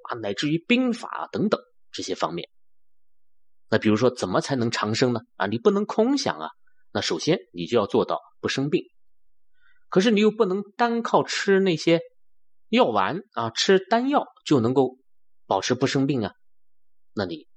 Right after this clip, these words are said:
就需要一种天地人的三者和谐才能够不生病。所以你就要修行，你就要敬畏自然，你就要去吸取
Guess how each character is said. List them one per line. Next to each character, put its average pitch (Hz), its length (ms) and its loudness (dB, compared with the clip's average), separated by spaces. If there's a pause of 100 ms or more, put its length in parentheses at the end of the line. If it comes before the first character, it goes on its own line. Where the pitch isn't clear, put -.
(120)
就 95 140 -2
需 - 240 -6
要 85 220 -2
一 92 100 -12
种 - 240 -10 (640)
天 196 300 2 (320)
地 160 180 -2
人 - 380 -4
的 - 100 -2 (300)
三 175 340 -2
者 - 140 -6
和 - 240 -4
谐 - 240 -8 (300)
才 95 260 -4
能 85 180 -6
够 85 120 -4
不 - 100 -6
生 - 200 -10
病。 - 120 -20 (880)
所 - 160 0
以 107 40 4
你 98 100 -2
就 104 140 2
要 98 40 2
修 131 220 2
行， - 260 -4 (220)
你 98 160 -8
就 131 100 -2
要 113 120 4
敬 123 240 -4
畏 120 100 4
自 131 220 -4
然， 80 120 -8 (220)
你 95 120 -4
就 113 120 0
要 92 140 2
去 101 100 -8
吸 123 340 -4
取 92 320 -8